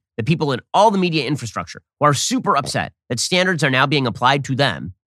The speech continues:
that were applied in opaque fashion to all of their enemies five minutes ago and they were cheering, I have no sympathy for them. So two things can be true at once. I may not agree with Elon Musk's standard. It depends on the details of that standard as they emerge. But all of the journalists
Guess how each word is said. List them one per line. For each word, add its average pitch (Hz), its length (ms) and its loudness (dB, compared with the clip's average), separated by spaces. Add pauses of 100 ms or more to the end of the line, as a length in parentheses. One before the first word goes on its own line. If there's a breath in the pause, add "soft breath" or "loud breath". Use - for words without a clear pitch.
(240)
that 151 140 0
were 160 180 2
applied 151 340 2
in 131 80 -4
opaque 170 300 -2
fashion 139 360 0
to 110 140 -10
all 147 200 0
of 143 60 -2
their 120 100 -4
enemies 127 260 -2
five 120 180 0
minutes 165 200 -2
ago 117 100 -4
and 107 80 -2
they 110 60 0
were 117 80 -2
cheering, 107 400 -2 (160)
I 139 60 2
have 131 100 2
no 139 100 2
sympathy 110 340 -4
for 82 120 -14
them. 60 180 -12 (320)
So 131 100 -6
two 160 140 0
things 185 200 0
can 156 120 -4
be 139 120 -4
true - 180 -6
at 85 60 -6
once. 98 260 -8 (460)
I 139 60 4
may 165 120 6
not 160 200 2 (240)
agree 131 360 -4
with 127 160 -2
Elon 113 220 0
Musk's 113 180 -2
standard. 123 300 -2
It - 60 -8
depends 120 260 -4
on 107 80 -2
the 104 60 -2
details 107 420 -2
of 98 80 -8
that 98 120 -4
standard 110 360 -4
as 95 100 -6
they 101 80 -2
emerge. 82 320 -6 (540)
But 98 320 2 (560)
all 226 180 6
of 220 80 0
the 165 60 -2
journalists 123 720 -2